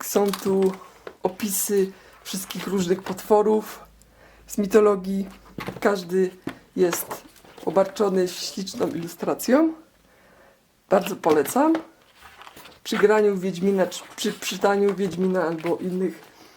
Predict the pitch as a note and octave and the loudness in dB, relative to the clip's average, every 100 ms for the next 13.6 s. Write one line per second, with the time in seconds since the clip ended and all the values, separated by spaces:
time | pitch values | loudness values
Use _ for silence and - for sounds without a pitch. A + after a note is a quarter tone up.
0 | - _ - _ _ - A3 F#3+ F#3 F#3 | -20 _ -20 _ _ -2 2 4 2 -2
1 | - _ _ - - - - - F3+ F#3 | -12 _ _ -20 -20 -20 -16 -2 6 6
2 | E3+ F3+ - E3+ E3+ - - G3+ F#3+ F3+ | 6 0 -4 -2 -2 -4 -2 2 2 2
3 | F3 - E3+ G3+ G#3 A3 - F#3+ F#3+ F#3+ | 0 -2 -2 0 0 -2 -2 -4 -4 -10
4 | F#3+ - - - - B3+ G#3 G3 G#3 F3+ | -14 -20 -20 -20 -4 2 4 4 4 0
5 | D#3+ D3+ E3+ B3+ D4 D#4 D#4 - - _ | -2 0 4 6 6 4 -2 -20 -20 _
6 | - _ _ _ _ _ _ _ _ - | -20 _ _ _ _ _ _ _ _ -2
7 | G3 G3 F#3 - - C4+ A#3 A3+ G#3 A3 | -2 0 -4 -4 -2 2 2 2 -2 -2
8 | F#3+ G3 F#3 E3 D#3 C#3 B2+ - B2 - | -2 0 -2 0 0 2 -2 -2 -10 -14
9 | - - - - - _ - - _ - | -18 -18 -20 -20 -20 _ -20 -20 _ -20
10 | _ _ _ _ _ _ _ _ _ _ | _ _ _ _ _ _ _ _ _ _
11 | _ - _ - - _ _ _ _ _ | _ -20 _ -20 -20 _ _ _ _ _
12 | _ _ _ _ _ _ - A3 G3+ F#3+ | _ _ _ _ _ _ -4 -2 -2 -6
13 | G3 F#3+ F#3 F3 - - | -6 -4 -4 -6 -12 -20